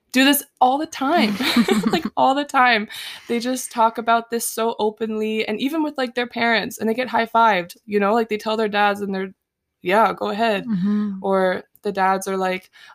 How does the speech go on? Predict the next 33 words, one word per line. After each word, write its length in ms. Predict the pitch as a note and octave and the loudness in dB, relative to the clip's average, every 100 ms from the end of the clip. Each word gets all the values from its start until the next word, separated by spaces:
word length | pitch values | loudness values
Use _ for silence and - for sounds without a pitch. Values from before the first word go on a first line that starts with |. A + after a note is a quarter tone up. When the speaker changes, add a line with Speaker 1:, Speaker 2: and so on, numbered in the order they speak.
| _ _ - | _ _ -4
Speaker 1:
not 380 | G3 F#3 F3+ - | 2 4 4 2
upset 480 | F#3+ - G#3 A3 - _ - | -4 -2 0 0 0 _ -6
at 200 | F#3 F#3 | -6 0
them 220 | F3+ F#3 | 0 0
for 160 | - F3+ | -6 -6
being 240 | F#3 F3+ | -4 -2
out 160 | - F#3+ | 0 0
until 220 | F#3+ F#3 | -2 -8
four 200 | - G3+ | -6 -6
in 80 | F3+ | -4
the 60 | |
morning. 420 | F3+ G3+ G3+ F#3 F#3 | -2 0 0 -2 -2
Whereas 260 | F3 F3+ | -4 -4
if 120 | F3 | -6
it's 140 | F3+ - | -12 -8
their 180 | F3 F3 | -4 -2
daughter, 540 | F3+ F#3+ F3+ F3+ G3+ _ _ _ _ _ | 0 2 0 -2 -4 _ _ _ _ _
we 160 | F3+ F3+ | -2 0
get, 160 | F#3 F3+ | 0 -2
like, 140 | F3+ | -6
five 280 | - E3+ E3+ | 0 0 0
hundred 300 | F3 F3 E3+ | -6 -6 -8
calls. 540 | - F3+ - - - _ - | -2 -2 -2 -10 -16 _ -8
Speaker 2:
Mm-hmm. 300 | G3 E3+ G3 | -4 0 0
Speaker 1:
So 540 | F#3+ F#3 E3+ E3+ E3+ G3 - | 0 -2 0 0 -2 -4 -2
that's 280 | F3+ F#3+ - | 0 0 -2
something 720 | F3+ F3+ F3+ F3+ F3 F#3 A#3+ | -4 -4 -6 -6 -6 -10 -12
that's 200 | - F#3 | -10 -8
very 540 | E3+ F3 F3 E3+ E3 E3+ _ _ _ _ _ _ _ _ - F#3 - - | -4 -2 0 -2 -4 -8 _ _ _ _ _ _ _ _ -14 -14 -12 -4
difficult 720 | F3 G3 G3+ A3+ A3+ C4 - - | -2 -2 -4 0 0 0 -6 -6
as 180 | F#3+ | -6
someone 380 | - F3+ F3+ F3+ | -4 -4 -2 -4
who 460 | F3 G3 F3+ F3 | -4 -6 -4 -4